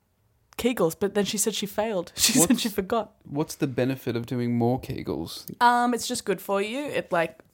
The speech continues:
Speaker 1: I think it helps. I think it means, like, I don't, I actually can't remember, but I know it's good for you. Um,
Speaker 2: You lectured me on not knowing what Kegels were, and you don't even know
Speaker 1: It's
Speaker 2: what the
Speaker 1: good during,
Speaker 2: benefit is.
Speaker 1: it's apparently it's good for the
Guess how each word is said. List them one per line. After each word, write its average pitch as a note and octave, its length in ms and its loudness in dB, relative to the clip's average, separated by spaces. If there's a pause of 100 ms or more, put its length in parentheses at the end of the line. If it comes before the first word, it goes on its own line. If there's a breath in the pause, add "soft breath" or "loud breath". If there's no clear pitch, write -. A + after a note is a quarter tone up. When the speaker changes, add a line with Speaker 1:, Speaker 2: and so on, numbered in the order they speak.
(200)
Speaker 1:
I G3+ 60 -6
think G3+ 140 -4
it - 100 -6
helps. E3+ 560 -4 (360)
I - 40 -10
think F#3+ 120 -6
it G#3 40 -8
means, A3 200 -6
like, G3+ 280 -4 (1120)
I G#3 140 -8
don't, C#4 200 -6
I C#4 220 -2
actually G4 240 -10
can't F4+ 200 -6
remember, G#3+ 340 -2
but D3+ 140 0
I D#3+ 80 -2
know C#4 160 0
it's E4+ 120 -4
good G3 240 -4
for - 220 -6
you. G3+ 180 -6 (420 loud breath)
Um, G#3+ 340 -6 (680)
Speaker 2:
You G3+ 220 -6
lectured A2+ 540 -4
me A2 180 -2
on G#2+ 140 -4
not A2 200 -8
knowing G#2+ 220 -6
what - 160 -14
Kegels G#2+ 400 -8
were, A#2 80 -10
and A2+ 100 -8
you B2 60 -6
don't B2 120 -4
even G#2+ 100 -6
know G#2+ 60 0
Speaker 1:
It's G#2+ 80 0
Speaker 2:
what F#2+ 80 -4
the - 60 -4
Speaker 1:
good - 120 -10
during, A2+ 220 -4
Speaker 2:
benefit - 240 -12
is. - 60 -14
Speaker 1:
it's - 120 -12
apparently - 460 -12
it's - 140 -14 (120)
good - 200 -14 (180)
for - 120 -18
the - 220 -16